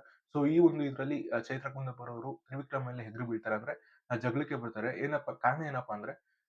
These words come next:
ಕೋಲ್ಡ್ ಸುರೇಶ್ ಅವ್ರಿಗೆ ಈಗಾಗಲೇ ಕಾಲ್ ಫ್ರಾಕ್ಚರ್ ಆಗಿರೋ ಕಾರಣದಿಂದ ಅವರು ಈ, ಈ ಒಂದು, ಆ, ಟಾಸ್ಕ್ ನ ಮಾಡೋದಕ್ಕಾಗಲ್ಲ. ಇದನ್ನು ಹೊರತುಪಡಿಸಿ ಬೇರೆ ರೀತಿಯಲ್ಲಿ ಟಾಸ್ಕ್ ನ, ಟಾಸ್ಕ್ ನ ಕೊಡಿ ಅಂತಾನೂ ಕೂಡ ಹೇಳುವಂತದ್ದು. ಈ ಒಂದು ಮಾತಿನ ಚಕಮಕಿಯಲ್ಲಿ ವಾದ ವಿವಾದ ನಡೆದಿರುವಂತದ್ದು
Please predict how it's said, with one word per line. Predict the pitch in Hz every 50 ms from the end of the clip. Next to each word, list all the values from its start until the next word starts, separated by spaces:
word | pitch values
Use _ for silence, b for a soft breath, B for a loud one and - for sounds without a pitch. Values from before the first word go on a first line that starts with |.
| _
ಕೋಲ್ಡ್ | _ 160 175 175 170
ಸುರೇಶ್ | - 170 160 156 156
ಅವ್ರಿಗೆ | 160 143 131 139 156 139
ಈಗಾಗಲೇ | 135 131 135 131 127 135 139
ಕಾಲ್ | 135 - 107 - -
ಫ್ರಾಕ್ಚರ್ | - 104 107 - - - 131
ಆಗಿರೋ | 123 120 113 110
ಕಾರಣದಿಂದ | - _ 110 110 113 104 104 101 110 131
ಅವರು | 135 127 123 120 123 117 110 107
ಈ, | - 135 143 131 - _ -
ಈ | 151 156
ಒಂದು, | 151 147 139 131 135 127 113 107 - -
ಆ, | 117
ಟಾಸ್ಕ್ | 113 - 110 - - -
ನ | 123
ಮಾಡೋದಕ್ಕಾಗಲ್ಲ. | 117 113 107 113 110 110 107 107 117 120 B B B B B B B _
ಇದನ್ನು | 156 147 170 165 165
ಹೊರತುಪಡಿಸಿ | 139 127 - - 170 165 165 - - - 165
ಬೇರೆ | - 113 135 151 156 151
ರೀತಿಯಲ್ಲಿ | 143 135 131 - 131 123 127 127
ಟಾಸ್ಕ್ | 127 - 104 110 - - - 123 127
ನ, | 123
ಟಾಸ್ಕ್ | 120 - _ _ _ - 113 110 - -
ನ | 135
ಕೊಡಿ | 127 - 113 113
ಅಂತಾನೂ | 110 110 - 110 110 110
ಕೂಡ | - - 110 - - b b b b b b b b
ಹೇಳುವಂತದ್ದು. | - 123 123 117 113 - 127 123 131
ಈ | 127 147 156
ಒಂದು | 160 151 147 147 143 147 143
ಮಾತಿನ | 135 131 127 131 - - 135 135 139
ಚಕಮಕಿಯಲ್ಲಿ | 135 - - 117 - 127 127 127 117 - 117 113 113 127 135
ವಾದ | 120 107 101 110 113
ವಿವಾದ | 131 123 120 113 110 110
ನಡೆದಿರುವಂತದ್ದು | 120 120 117 107 98 - 113 110 104 - - _ - 143 - -